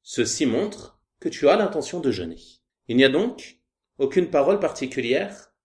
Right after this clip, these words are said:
à prononcer. Et également, il faut savoir qu'une seule intention suffit pour l'ensemble du mois.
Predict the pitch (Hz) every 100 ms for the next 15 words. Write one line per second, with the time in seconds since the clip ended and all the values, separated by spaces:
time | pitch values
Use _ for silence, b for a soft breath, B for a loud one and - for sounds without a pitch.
0 | _ 127 - 127 101 - - - - _
1 | _ _ _ - 165 233 220 160 165 214
2 | - _ _ _ - 151 190 190 190 220
3 | 233 - 254 254 - 196 180 180 160 160
4 | 156 180 165 208 262 _ _ _ _ 139
5 | 147 175 214 202 156 120 101 82 - _